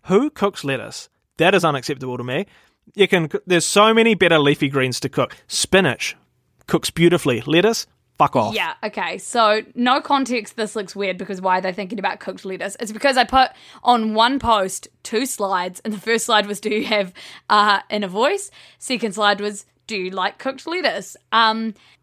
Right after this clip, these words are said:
Speaker 2: I too wouldn't like cooked lettuce. However, I know that there, like, are some fucking, and I could never cook this for myself, but I know there's, like, some good, some really good, like, Chinese recipes of, like, sort of cooked lettuce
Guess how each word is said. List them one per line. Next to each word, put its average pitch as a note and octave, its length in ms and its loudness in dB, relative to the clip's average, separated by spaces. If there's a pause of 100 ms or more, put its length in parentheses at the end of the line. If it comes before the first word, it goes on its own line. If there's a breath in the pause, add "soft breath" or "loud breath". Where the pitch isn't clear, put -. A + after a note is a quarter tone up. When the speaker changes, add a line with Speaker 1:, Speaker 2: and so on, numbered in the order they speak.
(260)
Speaker 2:
I D#4 260 6
too E4 420 -2
wouldn't B3 320 -6
like A3+ 540 -2
cooked A3 420 -6
lettuce. G#3 520 -8
However, A#3+ 420 -2
I A#3 140 0
know A#3 360 -2
that A3 280 -8
there, A3 560 2
like, G#3 480 -4 (520)
are B3 340 6
some C4 200 -6
fucking, A#3 640 -6
and A3 180 -6
I G#3 160 -4
could G3 140 -12
never F#3 180 -10
cook F#3 180 -18
this F#3+ 140 -18
for - 80 -20
myself, - 400 -16 (280 loud breath)
but B3 140 2
I A#3+ 80 4
know A#3 140 2
there's, A#3+ 120 0
like, B3 160 2
some B3+ 220 -4
good, G#3+ 380 0
some - 420 -8
really G3+ 160 0
good, G#3 220 -2
like, G3+ 180 2
Chinese F#3+ 420 -2
recipes F#3+ 640 -4
of, F#3+ 200 -6
like, F#3+ 300 0 (560 soft breath)
sort D4+ 200 -2
of - 160 -10
cooked - 340 -4
lettuce B3 600 -6